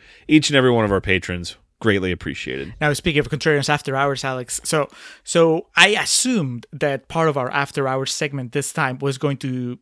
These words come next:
Speaker 2: be you telling me about WrestleMania. The highs, the lows. <laughs>
Speaker 1: Yeah,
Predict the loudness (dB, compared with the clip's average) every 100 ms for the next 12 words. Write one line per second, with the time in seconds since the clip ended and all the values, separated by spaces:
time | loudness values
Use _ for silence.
0 | -8 -6 -6 -6 -8 _ -12 -6 -2 0
1 | -2 -4 -10 _ _ _ _ _ -2 0
2 | 2 0 -2 -2 -4 -4 -6 -6 -8 -10
3 | -14 _ _ _ -6 2 4 4 2 0
4 | 4 4 2 -2 -8 -14 -18 -20 -6 -4